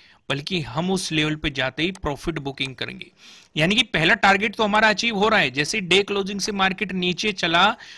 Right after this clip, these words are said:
तो हमारा टारगेट था सेवनटीन थाउजेंड एट हंड्रेड, क्योंकि हम जानते थे कि पहले भी मार्केट इसी लेवल पे सपोर्ट लेके बाउंस कर गया था, लेकिन यहां पे मार्केट ने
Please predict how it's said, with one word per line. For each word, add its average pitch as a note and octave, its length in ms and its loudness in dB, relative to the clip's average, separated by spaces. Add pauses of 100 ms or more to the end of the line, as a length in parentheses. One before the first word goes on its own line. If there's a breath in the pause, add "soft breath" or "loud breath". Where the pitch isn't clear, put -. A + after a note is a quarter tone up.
(120 loud breath)
तो F#3 60 -2
हमारा F#3 240 2
टारगेट F#3+ 500 0
था A3 100 2
सेवनटीन F#3 640 -2
थाउजेंड F#3+ 520 -4
एट E3 160 0
हंड्रेड, F#3 340 -2
क्योंकि G3 220 -4
हम G3+ 160 -2
जानते F3+ 320 0
थे G3+ 120 0
कि G#3 160 -8
पहले D3+ 240 2
भी G#3 120 -4
मार्केट G3 380 0 (420 loud breath)
इसी A#3+ 280 2
लेवल A3+ 280 4
पे A3 140 -2
सपोर्ट G3+ 460 2
लेके F#3+ 260 0
बाउंस E3 460 -4
कर F#3 160 -6
गया D#3+ 180 -2
था, C3+ 320 -6 (880)
लेकिन F#3+ 380 0
यहां F3+ 380 4
पे F3+ 240 0
मार्केट E3 440 -2
ने G3+ 220 -2